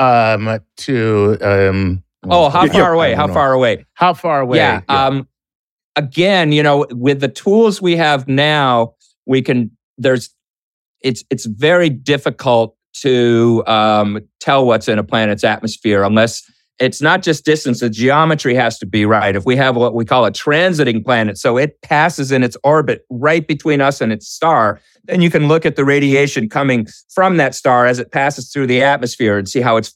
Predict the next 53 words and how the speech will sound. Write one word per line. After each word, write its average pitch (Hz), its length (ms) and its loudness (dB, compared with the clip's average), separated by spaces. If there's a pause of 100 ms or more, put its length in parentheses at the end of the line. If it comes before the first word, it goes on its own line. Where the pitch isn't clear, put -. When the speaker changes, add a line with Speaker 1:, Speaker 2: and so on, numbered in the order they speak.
Speaker 2:
filtered 139 360 0
out 135 200 2
and 107 100 -2
what 120 160 -2
molecules 113 600 -2
are 95 80 -4
there. 90 300 -4 (300)
But 127 140 2
it's 131 160 -2
easier 170 360 2
to 135 80 2
do 156 220 0
that 127 220 2
if 113 140 -6
you're, 117 260 0 (200)
you 135 100 0
know, 127 140 2
within 127 240 2
a 123 40 0
few 131 240 0
hundred 120 380 0
light 131 260 0
years 107 300 0
than 107 160 0
if 104 160 0
you're 107 140 0
thousands 120 560 -2
of 90 140 -12
light 95 280 -2
years. 92 420 -6 (280)
But 104 340 0 (140)
Speaker 1:
Holy 170 340 -2
Speaker 2:
but 131 300 0
Speaker 1:
crap. 113 60 2
Speaker 2:
if 202 220 0
we, 170 300 2
as 160 320 0
we 160 120 0
get 143 200 0
better 127 300 2
instruments, 117 840 -2 (120)
um, 104 720 0
that 113 180 -4
we 110 100 2
wanna 123 220 2
build 123 180 2
in 113 60 -2
the 104 40 -2
future, 135 360 0
we'll 107 140 2
be 117 120 0
able 107 160 0
to 98 160 -2